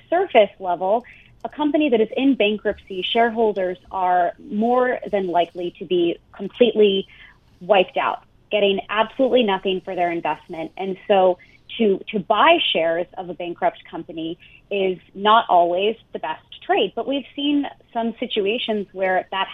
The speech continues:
hasn't been the case, and it's becoming more and more frequent, even though this is not the norm. Hertz is probably the best example of this. Uh,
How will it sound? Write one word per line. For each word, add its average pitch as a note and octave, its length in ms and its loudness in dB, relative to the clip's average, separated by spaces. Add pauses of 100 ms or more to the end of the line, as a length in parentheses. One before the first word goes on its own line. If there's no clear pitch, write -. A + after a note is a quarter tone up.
hasn't G3 380 -2
been G3 180 -6
the F#3 80 -2
case, D4+ 360 -2 (140)
and G3+ 140 -4
it's F#3+ 140 -4
becoming G3+ 520 -2 (360)
more F#3+ 480 4
and G3 240 -2
more E3 420 0 (240)
frequent, - 480 -6
even G3+ 300 0
though F3 340 6
this G#3 200 -6
is F3 120 -14
not G3 440 -2
the F#3 60 -10
norm. F3+ 400 -2 (280)
Hertz B3+ 260 0
is A3 100 -6
probably F#3+ 760 -2
the G3 80 -6
best F#3 360 -4
example F#3+ 640 0
of F3+ 160 -2
this. C#3+ 220 -4 (480)
Uh, G3 120 -2